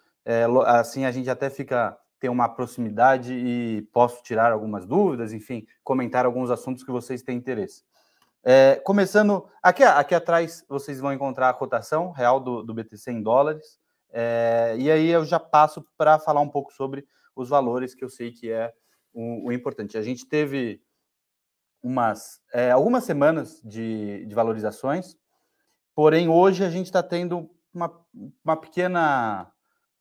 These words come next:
pequeno, uma pequena queda nos preços, né? Normal, depois de duas, três semanas de altas incríveis. Ontem foi um dia bastante, bastante otimista do mercado, a gente tá tendo agora essa correçãozinha, mas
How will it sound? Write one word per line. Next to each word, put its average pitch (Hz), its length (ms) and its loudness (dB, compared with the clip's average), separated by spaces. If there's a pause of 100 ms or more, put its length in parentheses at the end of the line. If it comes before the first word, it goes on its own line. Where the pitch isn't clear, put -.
(180)
pequeno, 131 1120 -6 (340)
uma 185 140 -2
pequena 202 260 2
queda 170 360 2
nos 135 120 -2
preços, 147 480 -2
né? 135 220 4
Normal, 139 480 4
depois 135 300 -6
de 113 180 -8
duas, 139 400 -2
três 147 220 -4
semanas 117 580 -4
de 104 140 -4
altas 117 400 2
incríveis. 117 420 -6
Ontem 147 220 -6
foi 127 120 -8
um 120 80 -6
dia 135 160 -2
bastante, 120 880 -4 (640)
bastante 151 460 -2
otimista 143 480 -4
do 117 80 -8
mercado, 131 420 0
a 143 60 -2
gente 135 160 -10
tá 131 80 -12
tendo 131 220 -8
agora 123 220 0
essa 123 140 -12
correçãozinha, 127 800 -2 (640)
mas 156 500 6